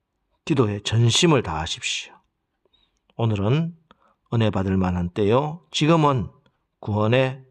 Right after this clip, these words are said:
날입니다. 기도하겠습니다. 하나님, 저희들이 주님의 은혜로 이미 사망에서 생명으로 옮겨졌음에도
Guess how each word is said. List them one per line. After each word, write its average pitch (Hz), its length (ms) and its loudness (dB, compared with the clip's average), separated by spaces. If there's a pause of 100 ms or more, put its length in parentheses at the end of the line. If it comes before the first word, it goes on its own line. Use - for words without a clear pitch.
(120)
날입니다. 80 760 -10 (1500)
기도하겠습니다. 95 760 -8
하나님, 107 580 -2 (340)
저희들이 110 540 0
주님의 117 420 0
은혜로 110 600 2 (460)
이미 123 340 2
사망에서 117 800 0
생명으로 117 720 0
옮겨졌음에도 104 1120 -2